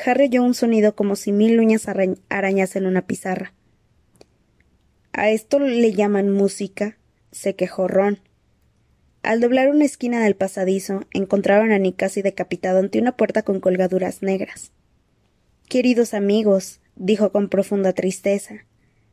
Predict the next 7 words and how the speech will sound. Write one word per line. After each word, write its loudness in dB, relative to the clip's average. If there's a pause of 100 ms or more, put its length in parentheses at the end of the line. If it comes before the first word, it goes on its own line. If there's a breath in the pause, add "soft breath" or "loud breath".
(140)
"Bienvenidos, 4
bienvenidos. 0
Les 0
agradezco 0
que -2
hayan 2
venido". 0